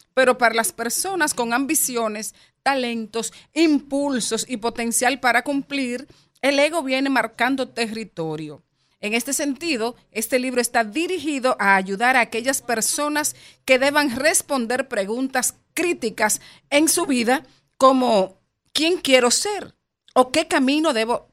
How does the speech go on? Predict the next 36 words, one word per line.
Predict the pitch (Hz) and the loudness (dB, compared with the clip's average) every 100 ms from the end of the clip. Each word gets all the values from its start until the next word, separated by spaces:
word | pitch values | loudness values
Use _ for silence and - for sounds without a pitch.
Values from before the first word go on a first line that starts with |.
| - | -2
tomar | 233 233 302 240 - | 0 0 -2 -4 -4
o | - 214 | -4 -2
tomaré? | 220 208 214 330 269 _ _ _ _ _ | -2 0 0 -2 -8 _ _ _ _ _
Debido | - 214 247 302 | -4 -2 0 -2
a | |
que | 294 | -2
este | 302 277 | -2 0
libro | 269 277 262 | 0 0 0
analiza | 214 220 208 240 269 | 0 -2 -2 -2 -4
preguntas | 254 233 269 320 285 208 208 | -2 -4 -2 -4 -2 -6 -6
que | 196 | -10
no | 202 | -8
están | 240 240 240 | -6 -4 -4
asociadas | - 233 - 233 220 220 | -4 -6 -2 0 -2 -2
a | 208 | -6
ningún | 208 196 254 | -6 -6 -6
tiempo | 247 233 262 | -6 -6 -8
histórico, | - - 254 233 226 262 - - - | -8 -2 0 -2 -6 -12 -12 -20 -6
el | 240 | 0
autor | 254 254 311 | 0 0 -4
tomó | 302 294 277 | 0 0 0
como | 294 254 | -2 -4
punto | 240 262 269 | -4 -2 -2
de | 254 | 0
partida | 233 220 - 294 302 | 0 -2 -4 -6 -2
la | 269 214 | 0 -2
filosofía | 214 202 214 202 247 247 - | -4 -8 -8 -8 -4 -4 -2
estoica, | 226 - - - 226 190 156 - - - _ _ _ - | -6 -6 -10 -2 -2 -2 -6 -14 -16 -18 _ _ _ 0
por | 220 214 | 0 0
lo | 208 | -2
que | 214 208 _ _ _ _ | -2 -4 _ _ _ _
hallará | 208 214 220 208 240 | 2 4 6 6 6
muchos | 226 247 349 480 440 415 | 4 4 4 2 2 0
pensamientos | 285 302 294 254 269 302 294 - | 0 0 0 -2 -4 -6 -6 -6
y | 285 | -6
creencias | 311 269 247 226 240 226 | -2 0 0 -2 -2 -4